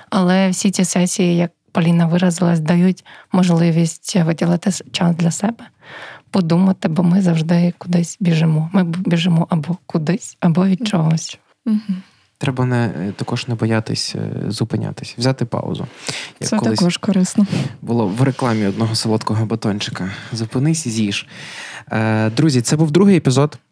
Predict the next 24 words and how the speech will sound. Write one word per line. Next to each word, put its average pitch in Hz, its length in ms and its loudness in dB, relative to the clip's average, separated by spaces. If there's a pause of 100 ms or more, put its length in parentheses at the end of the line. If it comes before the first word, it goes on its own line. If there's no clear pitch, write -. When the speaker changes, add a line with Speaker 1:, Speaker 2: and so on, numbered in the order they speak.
(100)
Speaker 3:
"Бізнесу 127 580 2
та 107 280 0 (160)
попкорну". 113 600 2 (380)
Е, 107 340 2
сьогодні 135 460 2
було 117 260 2
багато 107 760 0 (840)
бізнесу, 101 680 2 (300)
мало 131 280 2
попкорну, 107 680 0 (180)
скажу 117 360 -2
відверто, 117 640 0 (160)
але 110 240 2
це 131 200 0
був, 123 460 0 (420)
це - 100 -2
були 135 180 4
магічні 120 440 2
хвилини, 127 380 2
тому 113 260 0
що, 101 180 0
знову 104 200 2
ж - 80 -8
таки, - 240 -2